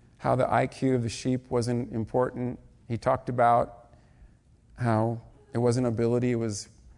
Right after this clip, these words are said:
it was availability. And I believed the Holy Spirit through Joe, a thousand percent.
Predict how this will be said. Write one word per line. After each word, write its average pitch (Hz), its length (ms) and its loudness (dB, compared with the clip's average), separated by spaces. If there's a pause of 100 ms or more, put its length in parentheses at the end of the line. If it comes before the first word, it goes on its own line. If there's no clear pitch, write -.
(220)
it 117 40 -6
was 117 200 -4
availability. 120 880 0 (640)
And 123 80 -6
I 120 80 0
believed 123 360 0
the 117 80 -2
Holy 110 220 -2
Spirit - 400 -4
through 120 160 -2
Joe, 113 380 0 (720)
a 113 100 -4
thousand 113 420 2
percent. 120 420 -2